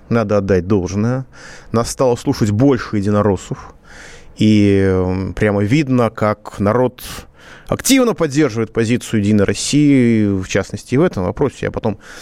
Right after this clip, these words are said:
озвучу, наз-, назову конкретные показатели. Вы будете потрясены масштабами этой поддержки. Но пока мы продолжаем опрос. Если вы считаете,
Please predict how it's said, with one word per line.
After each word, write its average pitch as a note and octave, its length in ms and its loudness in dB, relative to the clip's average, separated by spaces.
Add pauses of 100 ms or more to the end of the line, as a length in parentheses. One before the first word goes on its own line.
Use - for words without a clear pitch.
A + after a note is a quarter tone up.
(120)
озвучу, A#2 680 0
наз-, C3 240 2
назову C#3+ 340 2
конкретные G#2+ 540 -4
показатели. B2 560 -2
Вы G#2+ 120 2
будете A2+ 300 2
потрясены F#3+ 640 0
масштабами G#2 560 -2
этой F#2 220 -6
поддержки. A2 680 -2 (540)
Но A#2+ 100 2
пока F3 460 0
мы C3+ 120 -2
продолжаем A#2 680 0
опрос. A#2+ 340 -2 (720)
Если G#3+ 380 2
вы A3 100 4
считаете, E3 800 -2